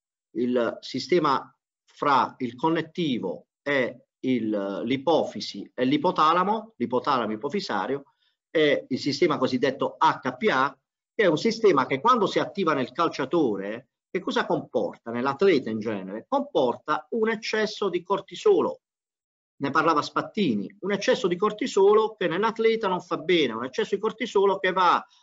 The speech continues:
ad antago-, ad antagonizza-, ad antagonizzare l'ormone anabolico migliore che abbiamo e che giovani come Mario hanno in eccesso, che è il testosterone.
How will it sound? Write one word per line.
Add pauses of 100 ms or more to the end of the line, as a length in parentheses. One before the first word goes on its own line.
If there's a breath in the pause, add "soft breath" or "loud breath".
ad
antago-,
ad
antagonizza-,
ad
antagonizzare (300 soft breath)
l'ormone
anabolico
migliore
che
abbiamo
e
che
giovani
come
Mario
hanno
in
eccesso, (260 loud breath)
che
è
il
testosterone.